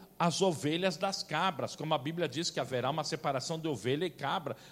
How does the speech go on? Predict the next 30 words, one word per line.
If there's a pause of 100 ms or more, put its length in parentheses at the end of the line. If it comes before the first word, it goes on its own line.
lá
no
dia
do
julgamento,
tu
fica
pensando,
"Mas
quem
é
essas
ovelhas?" (220)
São
as
virgens (480)
que
foram
enganadas
em
Malaquias
quatro,
cinco.
Não
que
Malaquias
enganou, (200)
os
seus
líderes,